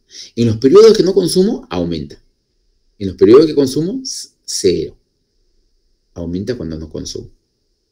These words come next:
Es un comportamiento muy normal que ocurre en esos procesos. Vamos viendo aquí,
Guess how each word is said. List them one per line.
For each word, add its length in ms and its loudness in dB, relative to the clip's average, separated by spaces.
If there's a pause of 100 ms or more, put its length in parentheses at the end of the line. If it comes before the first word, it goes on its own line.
Es 160 -12
un 140 -2
comportamiento 720 -4
muy 340 0
normal 560 -6 (300)
que 100 4
ocurre 560 2
en 140 -6
esos 260 -10
procesos. 560 -12 (1300)
Vamos 180 4
viendo 240 2
aquí, 500 -4